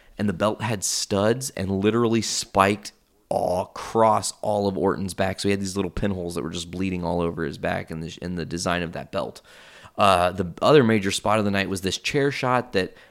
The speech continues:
Hardy lands really awkwardly on, on Randy Orton, and then there's this, like, fucking alien-looking thing coming out of his fucking leg, and it was gross, and his leg was, like, bleeding profusely, and he knew something was wrong. He could barely put weight on it,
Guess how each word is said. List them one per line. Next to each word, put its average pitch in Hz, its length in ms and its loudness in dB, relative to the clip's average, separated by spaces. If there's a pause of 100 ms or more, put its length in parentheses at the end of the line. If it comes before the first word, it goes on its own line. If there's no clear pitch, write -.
(120)
Hardy 123 360 2
lands 107 480 2
really 113 240 2
awkwardly 113 540 0
on, 92 340 0
on 95 180 0
Randy 104 280 0
Orton, 110 460 4
and 95 220 -2
then 95 220 -2
there's 101 220 0
this, 101 200 -6
like, 92 200 -4 (240)
fucking 98 560 -4 (880)
alien-looking 110 800 0
thing 98 240 0
coming 107 260 -4
out 98 120 -2
of 95 40 -6
his 90 140 -8
fucking 98 440 -4
leg, 92 420 0 (1300)
and 90 440 -4
it 101 160 -2
was 98 160 0
gross, 95 340 2
and 90 100 -6
his 87 120 -6
leg 92 180 0
was, 87 80 -6
like, 85 160 -8
bleeding 92 280 -4
profusely, 92 500 -6
and 85 80 -8
he 117 120 -2
knew 113 220 0
something 92 240 -4
was 90 120 -8
wrong. 90 160 -2
He 85 40 -12
could 90 140 -10
barely 120 240 4
put - 160 -4
weight 95 280 2
on 90 200 0
it, 87 240 -6